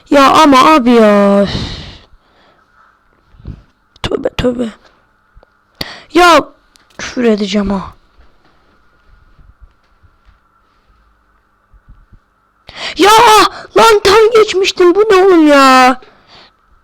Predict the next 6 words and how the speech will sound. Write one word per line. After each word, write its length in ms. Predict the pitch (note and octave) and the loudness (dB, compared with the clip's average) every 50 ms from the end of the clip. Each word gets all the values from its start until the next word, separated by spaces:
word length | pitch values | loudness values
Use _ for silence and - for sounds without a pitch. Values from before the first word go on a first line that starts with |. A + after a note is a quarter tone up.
| _ _ _ _ _ _ _ _ _ _ _ _ _ _ _ _ _ _ _ _ _ _ _ _ _ _ _ _ _ _ _ _ _ _ _ _ _ _ _ _ _ _ _ _ _ _ _ _ - - - - - E4 - | _ _ _ _ _ _ _ _ _ _ _ _ _ _ _ _ _ _ _ _ _ _ _ _ _ _ _ _ _ _ _ _ _ _ _ _ _ _ _ _ _ _ _ _ _ _ _ _ -8 -4 -2 0 0 0 2
Ya. 200 | F4 D#4+ D4+ - G4 - - - F4+ - - _ _ _ _ _ _ _ _ _ - - - - - - _ _ _ _ - | 2 2 2 2 0 -2 -4 -8 -10 -10 -12 _ _ _ _ _ _ _ _ _ -20 -20 -20 -20 -20 -20 _ _ _ _ -2
Evet 280 | - A#3+ B3 B3 A#3+ B3+ | 0 2 2 2 2 0
arkadaşlar. 580 | A#3+ A3 - A3+ A3 G#3+ - - A#3+ A#3 - - - - - - - _ _ _ _ _ _ _ - - - _ _ _ _ - | 0 0 0 0 0 0 0 0 0 0 0 -4 -10 -18 -20 -20 -20 _ _ _ _ _ _ _ -20 -20 -20 _ _ _ _ -2
Nazar 480 | A#3+ A#3+ A#3+ A#3+ A#3+ C4 C4+ C#4 C4+ | 0 2 2 2 4 2 2 4 4
değdirdim 480 | D4+ D4 D4+ B3 D4 C#4 B3+ D4+ D#4 F4 | 2 2 2 2 2 2 2 2 2 2
kendime. 500 | F4 E4+ D#4+ D#4+ E4 E4 D#4+ E4 F4+ | 2 2 2 4 4 4 2 2 0